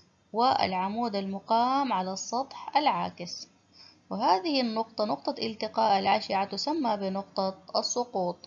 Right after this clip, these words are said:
وتعلمنا في الحصة السابقة عزيزاتي أن زاوية السقوط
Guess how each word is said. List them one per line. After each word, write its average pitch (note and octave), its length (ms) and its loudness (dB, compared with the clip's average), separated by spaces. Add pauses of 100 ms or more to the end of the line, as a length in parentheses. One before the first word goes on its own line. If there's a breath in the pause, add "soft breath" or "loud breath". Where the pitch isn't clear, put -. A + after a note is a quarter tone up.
(680 loud breath)
وتعلمنا A#3 680 2
في D4 100 -4
الحصة B3 320 -6
السابقة G#3 500 -2
عزيزاتي G3 680 -2
أن G3 380 -4
زاوية C#4 600 4
السقوط G3+ 880 -2